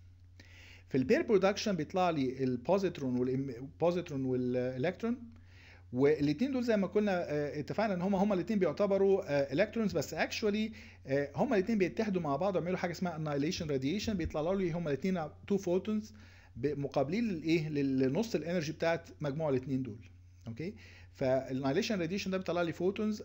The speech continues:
اول لما دول بيطلعوا على طول. آه، في حاجه بقى ما اتكلمناش عنها لسه، آه، احنا ممكن لو احنا عندنا الماتر آه، احنا بن-، بدل ما كان عندنا بن-، بنكسايت ال-، او بنعمل، آه، آه، مثلًا راديشن ب-،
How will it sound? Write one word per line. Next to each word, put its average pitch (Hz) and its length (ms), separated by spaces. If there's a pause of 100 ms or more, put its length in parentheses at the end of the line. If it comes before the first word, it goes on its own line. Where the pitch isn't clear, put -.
اول 190 200
لما 143 160
دول 180 140
بيطلعوا 147 320
على 120 160
طول. 185 160 (1300)
آه، 139 140
في 262 180
حاجه 240 220
بقى 220 140
ما 202 60
اتكلمناش 185 400
عنها 165 240
لسه، 196 360
آه، 147 440
احنا 123 160
ممكن 202 280
لو 151 140
احنا 202 160
عندنا 151 540
الماتر 127 720 (720)
آه، 127 340
احنا 180 220
بن-، 135 540
بدل 160 240
ما 147 120
كان 180 140
عندنا 151 320
بن-، 127 520
بنكسايت 135 840
ال-، 135 140
او 127 140
بنعمل، 135 640
آه، 123 320 (360)
آه، 120 140
مثلًا 127 720
راديشن 139 640
ب-، 120 100